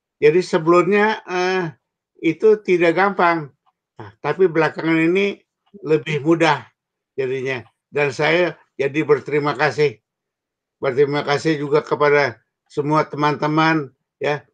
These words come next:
dan, eh, yang memberikan saya juga, eh, kesempatan untuk share ini, untuk, eh, eh,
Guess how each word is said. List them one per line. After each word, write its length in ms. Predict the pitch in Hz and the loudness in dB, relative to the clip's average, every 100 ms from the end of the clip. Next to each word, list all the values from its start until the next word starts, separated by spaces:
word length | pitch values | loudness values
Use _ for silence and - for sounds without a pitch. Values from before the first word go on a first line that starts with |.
| _ | _
dan, 320 | 135 139 135 | -2 -2 0
eh, 400 | 135 135 131 113 _ _ _ | -2 -2 -2 -4 _ _ _
yang 240 | 139 135 | 0 2
memberikan 560 | 135 131 123 131 117 139 | 0 -2 0 0 0 -2
saya 480 | 120 139 139 139 113 _ _ - | 0 2 2 2 -2 _ _ -10
juga, 320 | 139 120 135 135 120 | -2 2 4 2 2
eh, 360 | 131 131 131 120 - _ - - - - _ _ _ _ _ - | -2 -2 -4 -6 -12 _ -20 -20 -20 -20 _ _ _ _ _ 0
kesempatan 880 | 151 139 139 123 147 143 156 151 143 | 4 4 2 2 0 4 2 4 2
untuk 480 | 135 147 131 - _ _ - | 0 0 0 -4 _ _ -16
share 480 | - 160 151 151 135 | 0 4 6 4 2
ini, 320 | 139 143 151 147 | 0 0 -2 -2
untuk, 320 | 131 139 - 135 | -2 -4 -2 0
eh, 320 | 127 127 110 _ _ _ - | 0 0 -4 _ _ _ -12
eh, 580 | 113 117 117 113 113 | -6 -4 -2 0 -2